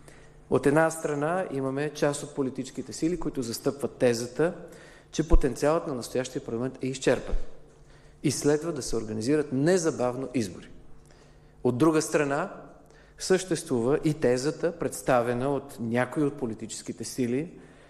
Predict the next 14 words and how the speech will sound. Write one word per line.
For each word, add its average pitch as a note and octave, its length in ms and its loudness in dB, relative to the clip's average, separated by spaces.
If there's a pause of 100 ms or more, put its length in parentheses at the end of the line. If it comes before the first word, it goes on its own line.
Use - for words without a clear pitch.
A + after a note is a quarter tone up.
(360)
че C#3 200 2
настоящата C#3 600 0
политическа C3+ 460 -4
ситуация B2+ 500 -2
не C#3+ 300 2
налага D3+ 560 2
бързи C#3+ 320 0
избори, C3+ 520 0 (580)
а C#3+ 80 2
Народното C#3+ 460 0
събрание D3+ 520 0 (100)
е F#3+ 120 4
в F3+ 80 -4
състояние D#3+ 880 2